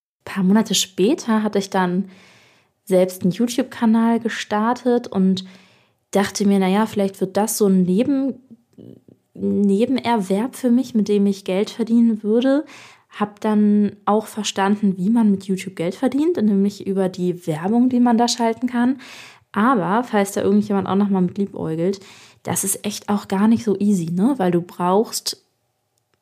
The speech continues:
ich meine, du brauchst tausend Abonnenten und so und so viel tausend Stunden Watchtime, damit du Werbung schalten kannst. Und das muss man doch erstmal schaffen,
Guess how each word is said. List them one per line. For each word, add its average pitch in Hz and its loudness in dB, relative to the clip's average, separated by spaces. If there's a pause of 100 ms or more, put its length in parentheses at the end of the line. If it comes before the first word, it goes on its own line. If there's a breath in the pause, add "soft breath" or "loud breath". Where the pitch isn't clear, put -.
(120)
ich 185 -2
meine, 190 2
du 202 -2
brauchst 175 -4
tausend 196 0
Abonnenten 190 0
und 175 -2 (540 soft breath)
so 180 0
und 233 4
so 214 2
viel 202 0
tausend 190 0
Stunden 185 0 (280)
Watchtime, 220 -2 (160)
damit 185 0
du 247 2 (920 loud breath)
Werbung 185 2
schalten 208 -2
kannst. 240 -2 (960)
Und 202 0
das 190 0
muss 202 4
man 185 2
doch - -10
erstmal 175 -4
schaffen, 180 -4